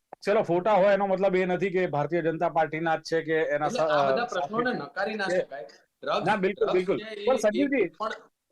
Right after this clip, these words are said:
Speaker 2: ડ્રગ્સ છે જે, જે ઇન્ટરનેશનલી પોલિટિક્સ છે, એ પોલિટિક્સને સમજવી હોય તો એટલું સમજવું જરૂરી છે કે કોઈ પણ દેશને જ્યારે એને અધોપતન તરફ લઈ જવો હોય ને, તો એમાં ડ્રગ્સને, અ, ડ્રગ્સ એનું મુખ્ય શસ્ત્ર હોય છે. જે કોલ્ડ વોર છે ને, એમાં ડ્રગ્સ, ડ્રગ્સ એનું મુખ્ય શસ્ત્ર હોય છે.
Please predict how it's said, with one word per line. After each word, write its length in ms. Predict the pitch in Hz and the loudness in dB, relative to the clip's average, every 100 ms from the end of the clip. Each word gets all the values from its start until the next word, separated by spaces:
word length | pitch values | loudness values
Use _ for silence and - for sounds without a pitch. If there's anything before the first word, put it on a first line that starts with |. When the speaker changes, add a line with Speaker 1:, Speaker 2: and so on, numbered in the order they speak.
| - | -10
Speaker 2:
ડ્રગ્સ 160 | - - | -6 -6
છે 520 | - 208 214 214 - _ | -6 -6 -4 -6 -14 _
જે, 180 | 170 175 135 127 | -10 -10 -12 -8
જે 100 | 175 | -6
ઇન્ટરનેશનલી 680 | 151 - 196 202 202 208 | -6 -8 -6 -6 -6 -6
પોલિટિક્સ 460 | 202 160 156 156 151 | -6 -8 -10 -12 -20
છે, 280 | 131 143 156 _ - | -14 -12 -12 _ -6
એ 80 | 202 | -4
પોલિટિક્સને 600 | 185 165 185 208 202 208 | -2 -2 -2 -4 -4 -6
સમજવી 480 | 202 139 185 202 214 | -6 -6 -6 -4 -2
હોય 220 | 170 180 180 | 0 -2 -2
તો 80 | |
એટલું 300 | 196 160 208 | -4 -4 -8
સમજવું 400 | 190 180 196 202 | -10 -6 -6 -4
જરૂરી 360 | 175 170 185 196 | -2 -2 -2 -6
છે 120 | 196 | -10
કે 120 | 196 | -14
કોઈ 220 | 190 151 151 | -14 -12 -8
પણ 140 | 208 | -8
દેશને 400 | 180 180 190 208 - _ - | -8 -10 -8 -10 -12 _ -4
જ્યારે 200 | 165 202 | 0 2
એને 180 | 196 202 | 2 -2
અધોપતન 540 | - 175 190 214 220 | -2 -4 -2 -2 -2
તરફ 280 | 214 214 165 | -2 -2 -4
લઈ 200 | 156 214 | -6 -4
જવો 280 | 214 208 190 | -2 0 0
હોય 180 | 175 | -2
ને, 200 | 151 127 - _ _ | -4 -10 -18 _ _
તો 120 | 196 202 | -8 -6
એમાં 340 | 170 185 202 | -6 -6 -6
ડ્રગ્સને, 600 | 131 151 - - 196 226 | -6 -10 -10 -10 -8 -6
અ, 500 | 226 156 151 151 147 | -8 -6 -4 -4 -6
ડ્રગ્સ 320 | - 160 175 | -10 -10 -10
એનું 200 | 196 208 | -8 -10
મુખ્ય 260 | 156 151 202 | -10 -10 -10
શસ્ત્ર 340 | 196 151 - | -12 -14 -8
હોય 160 | 185 147 | -6 -4
છે. 120 | 147 | -6
જે 260 | 156 175 - _ | -6 -8 -8 _
કોલ્ડ 220 | 160 185 208 | -2 0 0
વોર 220 | 202 208 | 0 -2
છે 160 | 220 | -4
ને, 80 | 208 | -6
એમાં 180 | 180 190 | -6 -8
ડ્રગ્સ, 360 | - 151 151 _ | -8 -8 -10 _
ડ્રગ્સ 380 | - 165 - | -10 -10 -8
એનું 200 | 196 202 | -12 -14
મુખ્ય 220 | - - 190 | -16 -16 -14
શસ્ત્ર 340 | 170 165 175 | -14 -6 -2
હોય 180 | 147 117 | -2 -4
છે. 180 | 117 | -12